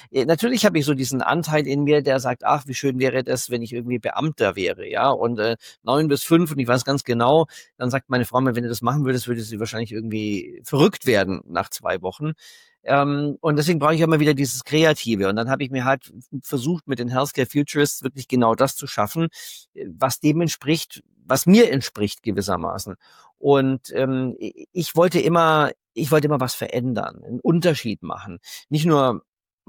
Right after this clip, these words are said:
das nur ist in Anführungszeichen, ist nicht wertend gemeint, ein Paper geschrieben haben und dann gesagt, „Ja, das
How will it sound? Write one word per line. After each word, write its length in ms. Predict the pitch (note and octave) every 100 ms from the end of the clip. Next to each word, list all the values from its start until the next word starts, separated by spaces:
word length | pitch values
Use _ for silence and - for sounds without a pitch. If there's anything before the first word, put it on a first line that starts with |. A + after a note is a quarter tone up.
| C3 -
das 280 | - C#3 C#3+
nur 180 | F3 F3+
ist 140 | C#3+
in 60 | D3
Anführungszeichen, 600 | E3 E3 E3 C3 B2+ C3
ist 120 | A#2+
nicht 200 | C3 A#2
wertend 380 | C#3+ F#3 D3+ B2
gemeint, 360 | A2+ A2 C#3 - _ _
ein 80 | A#2+
Paper 400 | - A3+ G3 D3
geschrieben 520 | B2 - B2 A#2 A#2
haben 320 | G2+ A2 D3+
und 140 | C#3 B2+
dann 140 | B2+
gesagt, 200 | B2 A2
„Ja, 120 | A#2
das 340 | B2 - -